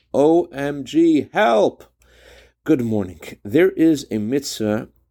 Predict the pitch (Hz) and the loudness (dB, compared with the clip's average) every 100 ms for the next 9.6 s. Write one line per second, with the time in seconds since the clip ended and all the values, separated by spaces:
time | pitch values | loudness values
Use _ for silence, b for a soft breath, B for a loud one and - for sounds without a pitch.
0 | _ - 104 98 110 117 104 - - 101 | _ -4 -2 0 2 2 0 -6 -4 -2
1 | 92 90 95 107 170 175 139 135 123 120 | 0 -2 0 2 2 2 0 0 -2 -2
2 | 113 104 - 110 104 98 - - 98 104 | -2 -2 -2 0 0 -2 -4 -8 -4 -2
3 | 101 - 156 139 - 95 - 104 104 104 | -2 0 2 2 0 -2 -2 -2 -2 -2
4 | - 120 110 110 - - 107 101 107 - | 0 2 2 0 -4 -6 -4 0 0 -2
5 | 113 101 101 90 101 101 95 95 - 139 | -4 -2 -2 2 2 2 -2 -4 0 0
6 | 92 85 101 - 95 104 147 147 135 117 | 0 -2 -6 -2 -2 2 0 2 0 2
7 | 120 123 117 98 98 117 b b b b | 2 0 -2 -2 -4 -6 b b b b
8 | 107 - - 123 131 139 143 - 113 107 | 0 -2 -2 2 4 4 0 -4 -6 -6
9 | - - 123 92 - - | -8 -10 -8 -8 -10 -20